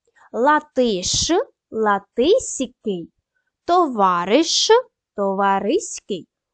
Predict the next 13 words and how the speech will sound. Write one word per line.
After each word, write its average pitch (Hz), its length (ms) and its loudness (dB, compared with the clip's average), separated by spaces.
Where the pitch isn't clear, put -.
Одеса, 269 840 2
одеський, 262 960 2
Залісся, 269 1000 -2
заліський. 320 1080 -4
Але 269 440 2
в - 120 -20
цьому 339 340 0
правилі 480 720 0
є 262 260 -2
винятки. 254 760 -4
Казах, 226 840 0
казахський, 233 1700 0
шах, - 760 -2